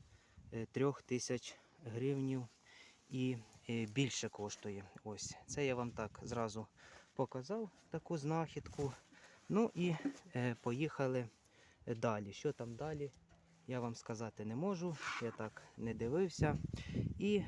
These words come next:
поїхали. Так, е, це дуже часта знахідка, Анжеліка. Так, далі. Знову Анжеліка.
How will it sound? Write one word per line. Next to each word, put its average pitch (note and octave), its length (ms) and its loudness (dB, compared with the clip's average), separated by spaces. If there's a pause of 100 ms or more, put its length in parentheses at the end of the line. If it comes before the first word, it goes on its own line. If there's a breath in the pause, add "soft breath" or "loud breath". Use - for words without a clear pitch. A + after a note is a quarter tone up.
(140)
поїхали. G#2+ 760 2 (2000 loud breath)
Так, C#3+ 440 4 (240 loud breath)
е, D3+ 200 4
це C#4+ 220 2
дуже C#3+ 260 2
часта A2+ 520 -4 (120)
знахідка, G3 880 0
Анжеліка. E3+ 800 0 (1160 loud breath)
Так, A2+ 340 -2
далі. A2+ 440 0 (880 loud breath)
Знову A#2+ 540 0 (200)
Анжеліка. C#3+ 840 -2